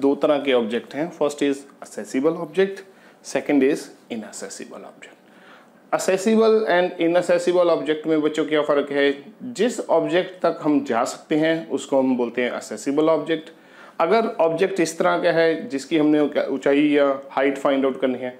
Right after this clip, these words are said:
और उसके पास हम नहीं जा सकते, that is called as inaccessible object। ठीक है, तो हम क्या करेंगे बच्चों, जैसे हमारे यहाँ घर के पास कोई बच्चों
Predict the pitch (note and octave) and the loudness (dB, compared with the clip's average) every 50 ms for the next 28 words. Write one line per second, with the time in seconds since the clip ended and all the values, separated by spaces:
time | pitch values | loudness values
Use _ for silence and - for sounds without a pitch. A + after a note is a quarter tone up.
0 | - - - - - - D3 D3+ D#3+ D#3 - D#3+ D#3 D3 D3 C#3 C#3+ C#3 B2 A#2 | -18 -20 -20 -10 -4 -2 0 0 0 0 -2 -2 0 0 0 0 0 -2 -2 -2
1 | A#2 A#2 C3+ D3+ D#3 D#3 D3+ C#3+ - C3+ - - - A#2+ A2+ G#2+ G#2 - A2+ - | -2 0 2 2 2 2 2 2 0 -4 -6 -6 -6 -6 -4 -6 -6 -8 -10 -10
2 | - - A#2 A2 A2 B2+ E3+ G#3+ G#3+ - - - - - - _ - D3 C3 A#2 | -6 -6 -4 -4 -4 -6 -6 -6 -8 -14 -20 -20 -20 -20 -14 _ -4 -4 -4 -4
3 | G2 - - - - - - - - - - - - - - - - - - - | -6 -12 -14 -16 -16 -16 -16 -16 -16 -18 -18 -20 -20 -20 -20 -20 -20 -20 -20 -20
4 | - - - G3+ - - C#4+ - - - - - - - - - - B3+ A#3+ A#3+ | -16 -12 -12 -10 -8 -8 -8 -8 -10 -20 -20 -20 -20 -20 -18 -4 0 2 2 2
5 | B3 A3+ - A3+ F3 D#3 C3 B2+ A#2+ A2+ A2+ A#2 G2 C#3+ E3+ G3 F3+ D#3+ D#3 D#3 | 2 2 2 2 2 2 2 0 0 0 0 -2 -2 -2 -2 0 0 0 -2 0
6 | D#3+ G3+ F3+ E3+ D#3+ D#3+ E3+ F#3 F#3 F#3 F3+ - - - - - D3+ D3+ D#3 D#3 | 0 0 2 2 2 2 2 2 2 2 0 0 -4 -4 -2 -2 0 2 2 2
7 | D3 C3 C3 B2+ A#2 - E3 D#3+ E3 D#3+ D#3+ D#3+ E3 D3+ D3 C#3+ C#3+ C#3+ D3 D3+ | 2 0 0 -2 0 0 2 2 2 2 2 2 2 2 4 2 2 2 2 0